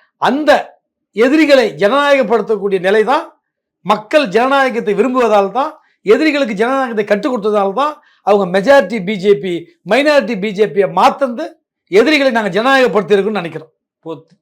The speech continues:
Speaker 2: இந்த கூட்டணியில நீங்க எல்லாரும் அழைக்க போறீங்க, கொங்கு ஈஸ்வரனையும் அழைப்பீங்களா இந்த மாநாட்டுக்கு?
Speaker 1: இல்ல, கட்சியே நாங்க வந்து இப்ப இது வரைக்கும் எந்த கட்சியுமே அழைப்பதாக வந்து நாங்க சொல்லவே இல்லை. அனைத்து மக்களும் அனைவரும் பங்கேற்கணும்னு தான் நாங்க சொல்லியிருக்கிறோமே தவிர,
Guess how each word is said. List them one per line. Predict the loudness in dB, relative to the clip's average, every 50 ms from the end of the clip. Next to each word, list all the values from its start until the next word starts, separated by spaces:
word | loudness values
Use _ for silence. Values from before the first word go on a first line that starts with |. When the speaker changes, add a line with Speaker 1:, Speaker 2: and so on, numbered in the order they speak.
| _
Speaker 2:
இந்த | _ -14 -14
கூட்டணியில | -8 -6 -6 -4 -4 -4 -6 -4 -6 -6 -6
நீங்க | -8 -10 -10
எல்லாரும் | -8 -6 -6 -4 -4 -4 -4 -4
அழைக்க | -4 -6 -6 -8 -8
போறீங்க, | -8 -8 -10 -10 -10 -14 -16
கொங்கு | -12 -12 -10 -8 -8
ஈஸ்வரனையும் | -8 -6 -6 -8 -8 -6 -8 -8
அழைப்பீங்களா | -8 -8 -10 -12 -12 -12
இந்த | -12 -12 -14
மாநாட்டுக்கு? | -18 -16 -18 -18 -18 -18 -20 -20 -20 _ _ _ _ _ _ _
Speaker 1:
இல்ல, | -6 -6 -6 -6 -6 -10 _ -4
கட்சியே | -4 -4 -4 -4 -8 -4 -2 0 0 0
நாங்க | 2 0 0 0 0
வந்து | -2 -4 -4 -6
இப்ப | -8 -6
இது | -4 -2
வரைக்கும் | -2 -2 -2 -4 -4 -4 -2 -2 -4 -4 -6 -8 -16 _ _ _ _ _ _ _ _
எந்த | _ -4 -4 0 0 -2
கட்சியுமே | 2 2 0 0 0 -2 -4 -2 0 0 2 2
அழைப்பதாக | 2 2 0 0 -2 -2 2 2 2 2 2 0
வந்து | -2 -2 -2 -4
நாங்க | -4 -4 -4 -4
சொல்லவே | -2 -2 -2 -2 0 0 0 -2
இல்லை. | -2 -4 -10 -14 -18 _ _ _ _ _ _ _ _ _ _
அனைத்து | _ -8 -4 -2 -2 -4 -4 -6 _ -6 -4 -2
மக்களும் | -2 -4 -4 -2 -4 -2 -2 -2 -4 -6 _ _ _ _ _
அனைவரும் | _ -4 -2 0 0 2 2 2 2 0 -4 -4
பங்கேற்கணும்னு | -4 -2 -2 -2 -2 2 2 2 2 0 -6 -8 -4
தான் | -4 -4 -4 -4
நாங்க | -6 -6 -4 -4 -2
சொல்லியிருக்கிறோமே | -2 0 -2 -4 -6 -10 -12 -12
தவிர, | -12 -12 -12 -10 -6 -4 -4 -4 -4 -6